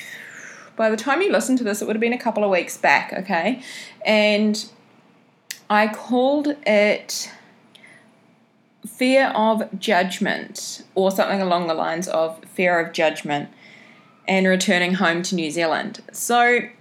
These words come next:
I did this Facebook Live because I was feeling pretty shit. Like, I was coming from a really shitty place,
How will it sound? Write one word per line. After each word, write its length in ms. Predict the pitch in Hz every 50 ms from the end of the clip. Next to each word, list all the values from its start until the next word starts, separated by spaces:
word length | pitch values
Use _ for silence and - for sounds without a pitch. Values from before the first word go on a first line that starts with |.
| _ _ - - _ -
I 200 | - 247 247 247
did 340 | 233 233 285 294 311 294 -
this 340 | - 311 285 285 294 - - -
Facebook 560 | - 214 190 214 214 - - 214 - - - -
Live 520 | 208 190 185 180 170 175 175 175 - -
because 1000 | 196 190 185 - - - 220 196 196 196 190 190 196 202 214 - - - - - - _ _ _ _ _ _ _ _ _ _ _ _ _ _ - - - -
I 60 | -
was 160 | 226 240 240 233
feeling 720 | - - 262 269 285 277 277 269 262 254 - - - - - -
pretty 260 | - - 233 220 196
shit. 360 | 190 - - - - - -
Like, 160 | 185 185 185
I 80 | 190 185
was 160 | 190 196 196
coming 240 | - 214 202 208 208
from 140 | 214 214 208
a 60 | 202
really 280 | 190 190 190 185 185
shitty 360 | 190 185 - 202 180 180 175 -
place, 500 | - 208 185 165 175 180 185 - -